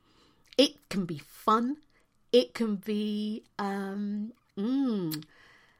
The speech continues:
uh, when I say fun, literally I mean fun, because you're going to learn about you. You're gonna learn about you. And the more you know about you, the authentic you, the better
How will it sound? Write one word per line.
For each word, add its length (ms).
uh, 220
when 160
I 80
say 180
fun, 320
literally 340
I 60
mean 220
fun, 260
because 500
you're 420
going 280
to 140
learn 520
about 480
you. 440
You're 140
gonna 200
learn 280
about 340
you. 220
And 120
the 60
more 300
you 180
know 300
about 360
you, 300
the 180
authentic 760
you, 240
the 100
better 720